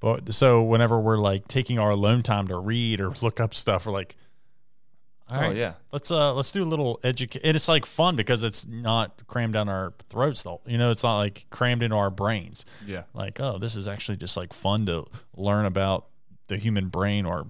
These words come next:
Speaker 1: this video game or how to make a cool thumbnail."
Speaker 2: Well, uh, a guy, <clears throat> my girlfriend's gonna make fun of me for saying this because I've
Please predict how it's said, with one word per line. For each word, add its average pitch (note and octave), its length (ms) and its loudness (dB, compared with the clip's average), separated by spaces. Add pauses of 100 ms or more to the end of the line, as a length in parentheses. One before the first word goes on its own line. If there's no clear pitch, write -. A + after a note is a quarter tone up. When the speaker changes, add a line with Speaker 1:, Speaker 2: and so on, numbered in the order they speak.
Speaker 1:
this G2 220 -4
video G2+ 320 -2
game F#2 360 -6
or F2 160 -6 (380)
how G2+ 180 -2
to F#2+ 120 -2
make F#2+ 260 -4
a - 60 -8
cool F#2+ 200 -4
thumbnail." E2+ 560 -8 (420)
Speaker 2:
Well, A2+ 160 -6
uh, G2 320 -4
a G#2+ 120 -6
guy, A2+ 480 0
<clears throat> - 680 -8
my G2+ 120 -8
girlfriend's F2+ 320 -8
gonna F#2+ 140 -6
make F2+ 160 -10
fun F#2 160 -10
of F2 40 -8
me F2 100 -8
for - 120 -14
saying F2 240 -10
this E2+ 220 -14 (400)
because F#2+ 200 -6
I've F2+ 200 -6